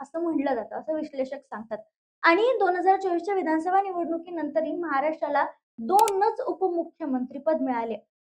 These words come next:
आणि जेव्हा दोन उपमुख्यमंत्रीपद मिळाले, तेव्हा प्रत्येक पक्षातील नेत्यांना आपली सत्ता आणि हक्क मिळावेत यासाठी, अ, मंत्रीपद आणि जबाबदाऱ्या यांची नीट वाटप करण्यात आलं होतं. तर काही अपवाद वगळले तर प्रत्येक नेत्याला काही ना काही जबाबदारी देण्यात आली होती.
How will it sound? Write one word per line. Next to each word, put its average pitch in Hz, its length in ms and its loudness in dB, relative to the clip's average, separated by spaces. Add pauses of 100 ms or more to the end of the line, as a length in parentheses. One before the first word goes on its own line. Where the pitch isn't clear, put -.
(200)
आणि 392 180 2
जेव्हा 466 280 6
दोन 427 200 6
उपमुख्यमंत्रीपद 403 1120 2
मिळाले, 269 320 -2
तेव्हा 349 200 2
प्रत्येक 370 560 -2
पक्षातील 349 460 2
नेत्यांना 302 440 -2 (360)
आपली 403 320 6
सत्ता - 360 2
आणि 359 160 2
हक्क 330 320 -2
मिळावेत 285 540 0
यासाठी, 294 760 0 (220)
अ, 269 80 0
मंत्रीपद 285 640 2
आणि 277 220 0
जबाबदाऱ्या 277 520 2
यांची 302 220 -2
नीट 392 220 -2
वाटप 339 420 0 (120)
करण्यात 262 340 4
आलं 240 140 2
होतं. 240 220 -2 (440)
तर 311 80 2
काही 294 280 2
अपवाद 285 480 2
वगळले 311 400 4
तर - 140 -6
प्रत्येक 349 460 0
नेत्याला 359 360 2
काही 359 260 4
ना 427 80 0
काही 403 200 -2
जबाबदारी 294 500 2
देण्यात 294 340 2
आली 247 120 -2
होती. - 220 -8